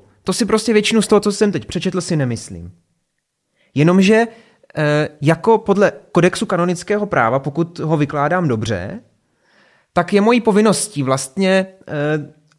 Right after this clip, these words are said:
a tohle je jenom příklad, jo, ale tuto a další věci, to učení a ustanovení pastýřů církve přijímat. Eh,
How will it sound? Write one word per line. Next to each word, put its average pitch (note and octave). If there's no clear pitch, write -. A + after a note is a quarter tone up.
a D#3
tohle E3
je F3+
jenom F#3
příklad, C3+
jo, B2+
ale E3+
tuto F3
a F3+
další E3
věci, D3+
to G3
učení C#3+
a C#3
ustanovení E3+
pastýřů F3
církve F#3
přijímat. B2+
Eh, A#2